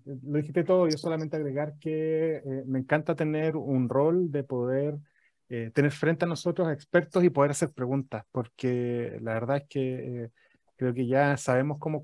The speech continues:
cómo pensamos nosotros. Yo no me considero un experto, pero me encanta preguntar. Así que, eh, tener una invitada que conozco y que tuve el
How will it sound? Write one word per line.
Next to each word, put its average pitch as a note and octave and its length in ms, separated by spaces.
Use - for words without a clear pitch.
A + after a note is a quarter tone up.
cómo C3+ 220
pensamos C#3+ 340
nosotros. D3+ 560
Yo C#3 140
no C#3 60
me C3 100
considero C3 300
un C#3+ 80
experto, D#3 760
pero C3 200
me B2 120
encanta D3 340
preguntar. B2+ 500
Así B2 280
que, B2 240
eh, A2+ 240
tener B2+ 220
una C#3+ 140
invitada C#3 400
que C#3 100
conozco C3+ 580
y C3+ 60
que B2+ 80
tuve C3+ 180
el B2+ 60